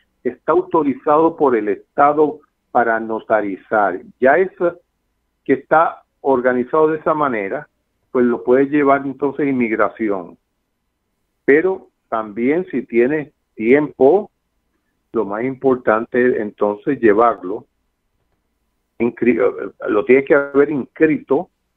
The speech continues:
entonces para sacarle un pasaporte.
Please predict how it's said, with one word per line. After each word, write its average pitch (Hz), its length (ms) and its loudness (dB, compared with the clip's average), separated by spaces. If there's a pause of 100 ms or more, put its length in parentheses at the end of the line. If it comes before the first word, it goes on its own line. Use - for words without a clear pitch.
(420)
entonces 127 680 -2
para 117 280 -2
sacarle 139 600 -4
un 135 220 -10
pasaporte. - 880 -8